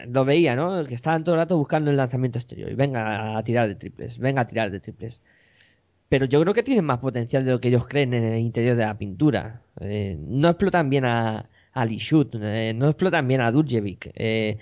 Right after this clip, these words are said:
Dolman siempre lo sacan fuera. Eh, ahí Perasovic, eh, hombre, era un tío que, que jugaba mucho desde la línea de tres, eh,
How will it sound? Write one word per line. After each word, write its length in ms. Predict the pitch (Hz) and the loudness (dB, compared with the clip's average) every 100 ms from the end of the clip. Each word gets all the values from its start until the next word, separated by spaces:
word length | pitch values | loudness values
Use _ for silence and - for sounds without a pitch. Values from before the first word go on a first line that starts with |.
| - - - | -12 -20 0
Dolman 360 | 156 185 196 | 2 4 0
siempre 260 | 160 185 165 | 0 0 0
lo 60 | 123 | 0
sacan 320 | 135 123 113 | 0 -2 -2
fuera. 400 | 156 147 95 - _ _ _ _ _ - _ - | 0 2 0 -10 _ _ _ _ _ -20 _ -14
Eh, 360 | 104 113 117 113 | -6 -2 -2 -2
ahí 180 | 131 151 | 0 0
Perasovic, 680 | 160 190 180 185 185 196 180 | 2 2 2 2 2 0 -2
eh, 580 | 127 123 117 113 110 71 - | -2 0 2 0 -2 -6 -10
hombre, 360 | 117 127 107 120 _ - | -2 0 0 -4 _ -6
era 160 | 123 127 | -2 0
un 100 | 123 | 2
tío 200 | 131 127 | 2 4
que, 340 | 135 123 117 - - - - | 4 2 0 -6 -20 -20 -8
que 100 | 123 | 0
jugaba 260 | 131 127 | 4 4
mucho 280 | 127 139 - | 4 2 4
desde 220 | 127 117 117 | 2 4 0
la 80 | 113 | 0
línea 360 | 117 113 107 | 0 -2 -2
de 180 | 107 104 | -4 -4
tres, 460 | 151 135 117 - - | 0 0 0 -8 -12
eh, 640 | 104 110 110 110 107 110 | -8 -6 -6 -6 -6 -6